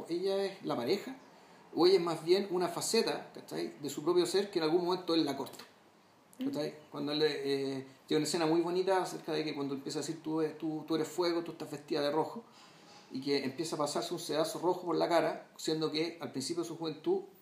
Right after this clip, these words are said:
Speaker 1: este perso-, mismo personaje está vestido de blanco y se está pasando un sedazo blanco,
Speaker 2: Sí.
Speaker 1: siendo el mismo personaje, ¿cachai? El, o sea, el, el, la misma actriz, la misma persona que en algún momento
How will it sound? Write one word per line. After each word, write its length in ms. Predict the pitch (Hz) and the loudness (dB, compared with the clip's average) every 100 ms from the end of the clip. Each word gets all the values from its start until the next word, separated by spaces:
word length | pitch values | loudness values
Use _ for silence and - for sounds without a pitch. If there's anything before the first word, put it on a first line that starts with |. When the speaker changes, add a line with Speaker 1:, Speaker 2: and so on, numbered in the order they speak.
| - | -16
Speaker 1:
este 180 | - 156 | -8 -4
perso-, 220 | 151 - | -4 -2
mismo 180 | 160 170 | -2 -2
personaje 300 | 170 185 170 | -4 -4 -4
está 160 | 160 - | -4 -4
vestido 320 | - - 156 | -4 0 2
de 60 | 139 | 2
blanco 260 | 160 170 185 | 0 -2 -8
y 40 | |
se 60 | - | -6
está 160 | 156 | -6
pasando 300 | 151 160 165 | -4 -4 -6
un 40 | 156 | -4
sedazo 300 | 160 - 143 | -4 -2 0
blanco, 320 | 170 - - - - | 0 -2 -12 -20 -8
Speaker 2:
Sí. 120 | 196 170 | -4 -2
Speaker 1:
siendo 280 | - 180 170 160 | 0 0 2 2
el 80 | |
mismo 260 | 175 208 214 | 4 4 4
personaje, 420 | 190 - 208 - - - _ _ _ - | 0 2 2 0 -8 -18 _ _ _ -12
¿cachai? 280 | 151 151 165 | -8 -4 -4
El, 140 | 147 147 | -2 0
o 20 | |
sea, 120 | 165 | 2
el, 160 | 139 135 | 2 2
el, 260 | 139 139 135 | -2 0 -2
la 80 | 135 | 0
misma 440 | 180 180 185 180 | -2 0 0 0
actriz, 360 | 147 - 202 170 | -2 -2 2 2
la 80 | |
misma 140 | 165 180 | 4 2
persona 280 | 185 202 202 | 0 2 2
que 80 | 160 | 2
en 40 | |
algún 160 | 156 180 | 2 2
momento 440 | 180 190 180 196 | 2 0 -2 -10